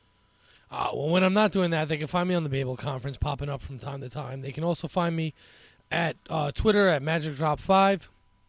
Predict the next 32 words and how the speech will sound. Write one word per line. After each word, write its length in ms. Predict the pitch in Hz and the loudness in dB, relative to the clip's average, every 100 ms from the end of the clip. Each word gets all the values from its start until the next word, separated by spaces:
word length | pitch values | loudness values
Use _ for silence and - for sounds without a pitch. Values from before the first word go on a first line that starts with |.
| _ _ _ _ | _ _ _ _
or 160 | - 214 | 4 6
they 80 | 202 | 6
can 80 | 175 | 4
find 220 | 185 185 | 2 4
me 80 | 175 | 4
over 240 | 175 170 | 4 2
on 180 | 160 156 | 0 -2
the 140 | 151 | -2
Edge, 440 | 156 175 156 - - - - - | 0 0 -2 -10 -16 -20 -20 -12
you 80 | 165 | -2
know, 80 | 147 | 0
on 140 | 147 | 0
this 180 | 151 139 | -2 -2
network 400 | 151 147 160 - | -2 -2 -4 -6
with 80 | 123 | -4
my 160 | 139 | -4
friend 320 | 151 165 151 143 | -2 -2 -2 -2
Amy. 420 | 147 143 143 - _ - - _ - | -2 -4 -6 -8 _ -20 -20 _ -12
And 320 | 113 135 151 | -8 -6 -4
that's 140 | 190 | -2
about 160 | 208 196 | 0 -2
the 80 | 202 | -2
only 100 | 196 | -2
place 220 | 196 156 | -2 -2
they 100 | 180 | -4
can 80 | 170 | -4
find 220 | 165 117 | -4 -6
me. 80 | 113 - - - - | -10 -14 -20 -20 2
Brandon, 240 | 220 208 | 6 6
when 140 | 202 220 | 4 2
you're 100 | 233 | 2
not, 300 | 233 220 | 2 2